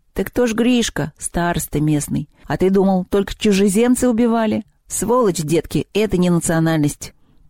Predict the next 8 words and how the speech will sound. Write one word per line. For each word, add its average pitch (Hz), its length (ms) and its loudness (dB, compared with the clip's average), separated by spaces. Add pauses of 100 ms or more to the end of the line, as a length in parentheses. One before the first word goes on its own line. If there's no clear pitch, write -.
«Пойдемте 180 480 -2
отсюда», 156 440 -4 (420)
сказала 160 380 -2
Маша. 160 360 -4 (280)
«Я 190 100 0
не 226 120 4
могу 220 280 2
больше». 160 420 -6